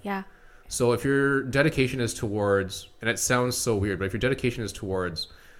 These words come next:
Speaker 2: you know, "I'm gonna get a bicep pump today. I need to do X, Y, and Z, and this is how I'm going to achieve it."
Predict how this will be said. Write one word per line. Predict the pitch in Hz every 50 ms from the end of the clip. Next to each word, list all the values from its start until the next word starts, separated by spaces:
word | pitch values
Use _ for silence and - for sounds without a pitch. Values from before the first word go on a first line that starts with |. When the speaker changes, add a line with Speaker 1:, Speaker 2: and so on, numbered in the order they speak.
| - - - - -
Speaker 2:
you | 110 104
know, | 104 98 98 - -
"I'm | - 120 131 139
gonna | 143 143 143
get | 120 127 120 117 113 110 -
a | - 107
bicep | 98 - 101 101 98 - - 98 90 -
pump | - - 92 87 87 85 85 -
today. | - 104 90 87 85 85 82 82 82 - -
I | 101
need | 98 101 101 98
to | - 101
do | - 110 107 101 95 95 98 95 95
X, | 113 117 117 - 139
Y, | 131 135 139
and | 139 131 104
Z, | 101 104 98 95 92 92 92 -
and | 104 98
this | 95 92
is | 104 92
how | - 98
I'm | 92 92
going | 92 95 95 95
to | 90 - 87
achieve | 82 87 95 98 113
it." | 160 202 214 - -